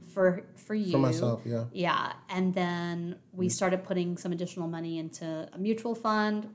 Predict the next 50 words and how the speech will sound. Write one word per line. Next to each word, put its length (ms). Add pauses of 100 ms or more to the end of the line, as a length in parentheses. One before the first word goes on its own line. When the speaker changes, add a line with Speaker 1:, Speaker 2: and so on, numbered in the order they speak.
Speaker 1:
And 300 (140)
the 80
reason 300
for 100
that 280
was, 160
is 140
we 100
wanted 440
some, 260
Speaker 2:
Something 440 (240)
Speaker 1:
some 180
Speaker 2:
more 120
Speaker 1:
liquidity. 560
We 120
wanted, 340
and 280
what 140
we 100
mean 200
by 160
that, 260
we 100
wanted 260
to 40
have 220
access 420
to 80
that 160
money 460
at 180
any 180
given 280
time 640 (340)
and 260
not 200
be 80
penalized 520
for 100
touching 380
that 180
money. 540 (260)
You 80
Speaker 2:
And 80
Speaker 1:
know. 60
Speaker 2:
still 160
be 160
able 200
to 60
grow 640